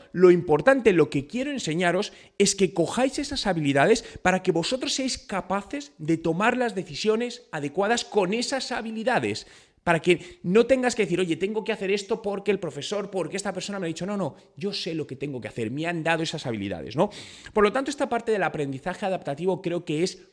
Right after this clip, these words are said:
muy, muy importante y donde gran parte, una muy gran parte, y creo que estaréis de acuerdo conmigo, de los sistemas formativos quizá más tradicionales,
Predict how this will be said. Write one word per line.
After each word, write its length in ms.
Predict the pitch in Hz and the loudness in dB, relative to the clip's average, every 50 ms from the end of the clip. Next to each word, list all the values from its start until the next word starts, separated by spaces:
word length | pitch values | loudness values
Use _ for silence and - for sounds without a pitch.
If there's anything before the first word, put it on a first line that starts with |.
| _ _ - | _ _ -4
muy, 340 | 139 156 196 220 226 220 175 - | 0 4 6 6 6 4 2 -4
muy 240 | - 151 170 190 180 | -2 0 2 4 4
importante 880 | 175 147 190 - - - 175 175 170 196 220 220 - - - - - _ - | 4 4 2 2 4 6 4 6 6 6 4 4 2 -4 -16 -18 -16 _ -4
y 100 | 180 185 | 0 4
donde 360 | 170 170 165 165 156 156 151 | 6 6 6 6 4 2 2
gran 600 | 139 135 147 220 214 196 196 214 214 214 190 165 | 2 2 4 4 6 6 6 4 4 4 2 0
parte, 380 | - 175 180 180 165 - - 156 | 2 4 4 4 4 4 2 4
una 220 | 165 170 156 143 | 4 4 4 4
muy 340 | 139 139 180 254 320 311 254 | 4 4 4 4 4 4 2
gran 420 | 196 220 214 196 180 160 139 123 | 4 4 4 4 2 -2 -2 0
parte, 340 | - 160 160 151 139 - 120 | 4 4 4 4 4 2 0
y 60 | 113 | 4
creo 180 | 101 147 165 170 | 6 6 6 6
que 60 | 175 | 4
estaréis 320 | 165 - 143 135 151 139 | 2 0 0 0 0 2
de 60 | 143 135 | 0 0
acuerdo 340 | 131 - 151 139 135 123 | 2 2 4 4 4 4
conmigo, 560 | 110 117 107 113 139 165 165 143 147 147 165 - - - - - - - _ - | 6 4 6 6 8 6 6 6 6 2 2 0 -6 -18 -20 -20 -20 -20 _ -10
de 540 | - 131 139 135 131 123 120 117 113 107 | -4 0 2 4 4 4 4 2 2 0
los 180 | 107 113 123 - | 0 -2 -2 -2
sistemas 540 | - 139 123 - - 180 185 196 202 190 - | -2 -4 -4 -2 0 0 0 0 -2 -6 -4
formativos 800 | - 170 165 147 135 135 120 120 117 - 208 208 175 151 127 - | -2 0 0 0 0 0 -2 -2 0 0 2 4 4 4 2 2
quizá 260 | - 147 156 254 277 | -2 -4 -2 -2 -2
más 220 | 277 247 214 - | -2 -4 -6 -6
tradicionales, 800 | - 151 139 135 131 123 - 131 123 127 135 147 185 214 214 | -4 -4 -4 -4 -4 -6 -4 -2 0 2 4 4 4 2 0